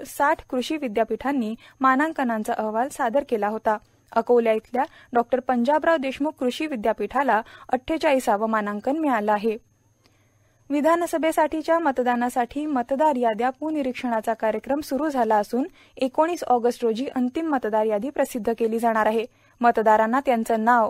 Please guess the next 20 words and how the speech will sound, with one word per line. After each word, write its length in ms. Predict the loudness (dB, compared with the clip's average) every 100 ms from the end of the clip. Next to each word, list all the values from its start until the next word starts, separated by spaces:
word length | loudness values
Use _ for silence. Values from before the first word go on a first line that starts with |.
| 0
मतदान 440 | -2 0 2 0 0
केंद्र 360 | -2 0 0 0 -4 _
याविषयीच्या 600 | 2 2 2 -4 -4 -2 -2
शंकांचं 600 | -2 -2 -2 -2 0 0
निरसन 400 | 0 -2 -4 -4
करण्यासाठी 680 | -4 -2 -2 -2 -4 -6 -6 -10 -20 -8
वीस 340 | -4 -4 -4 -4
एकवीस 540 | -4 -2 -4 -4 -6 -6
आणि 200 | -4 -4
सत्तावीस 560 | -6 -4 0 0 0
अठ्ठावीस 520 | -6 -8 -2 -2 0 -2
जुलै 320 | 0 0 0 -4 -14 0
या 140 | 2 2
चार 240 | 4 4 4
दिवशी 440 | 0 -4 -4 -8
विशेष 380 | -6 -6 -6 -8 -4
मोहीम 340 | -2 -2 0
राबवण्यात 420 | 2 2 2 -2 -4
येणार 260 | -2 -2
असल्याचं 520 | -2 -4 -4 0 0